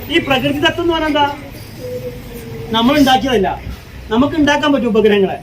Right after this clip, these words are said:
അങ്ങനെ ഒരുപാട് ഉപഗ്രഹങ്ങളുണ്ട്. നമ്മൾ വാർത്തകൾക്ക് വേണ്ടി, റേഡിയോ, ടി വി, ഇതിനൊക്കെ വേണ്ടി ഉപഗ്രഹങ്ങൾ നമ്മൾ നിർമ്മിക്കാറുണ്ട്.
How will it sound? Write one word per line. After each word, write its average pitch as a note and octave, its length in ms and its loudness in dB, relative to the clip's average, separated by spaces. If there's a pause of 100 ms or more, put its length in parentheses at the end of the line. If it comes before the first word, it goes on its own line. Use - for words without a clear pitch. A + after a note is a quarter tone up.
അങ്ങനെ C4+ 200 -2
ഒരുപാട് D4 380 4
ഉപഗ്രഹങ്ങളുണ്ട്. A3 760 -2 (100)
നമ്മൾ B3 180 4
വാർത്തകൾക്ക് A#3 640 0
വേണ്ടി, A3 300 0
റേഡിയോ, A3 540 4
ടി G#3+ 320 -2
വി, A3 240 -2 (180)
ഇതിനൊക്കെ C4+ 360 2
വേണ്ടി C4 240 2
ഉപഗ്രഹങ്ങൾ B3+ 600 2
നമ്മൾ B3 180 0
നിർമ്മിക്കാറുണ്ട്. A#3 580 2